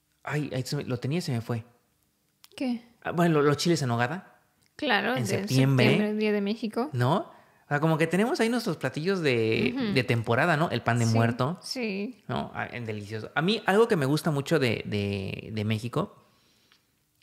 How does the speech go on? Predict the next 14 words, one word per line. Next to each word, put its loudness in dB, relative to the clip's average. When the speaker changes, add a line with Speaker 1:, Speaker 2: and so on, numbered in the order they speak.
Speaker 1:
es 0
que 2
tiene 0
mucho -2
pan -2
dulce. -4
Speaker 2:
Ujú. -8
Speaker 1:
Aquí -4
en -2
Rumanía 0
no 2
es -2
tan -6
común. -6